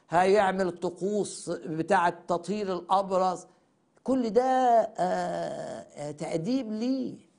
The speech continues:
تأديب يمكن صع-، صعب نفسيًا. أنا السبب، أنا لو كنت وقفتها ما كانش حصل لها كده. شوفوا هي صورتها قدام الناس إيه، شوف الناس خدت الفكرة عنها إيه. وزي ما قلت لك في الحلقة اللي فاتت إن الرب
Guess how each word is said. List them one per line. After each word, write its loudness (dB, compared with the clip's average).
تأديب 0
يمكن -4
صع-، -2
صعب 2
نفسيًا. -2
أنا 2
السبب، 0
أنا 2
لو 6
كنت -2
وقفتها 2
ما -4
كانش -6
حصل -6
لها 0
كده. -4
شوفوا -2
هي 4
صورتها 2
قدام -2
الناس -4
إيه، -4
شوف 0
الناس 0
خدت 0
الفكرة 2
عنها 0
إيه. -4
وزي 4
ما 0
قلت 2
لك 2
في -12
الحلقة 0
اللي -2
فاتت -2
إن 0
الرب -2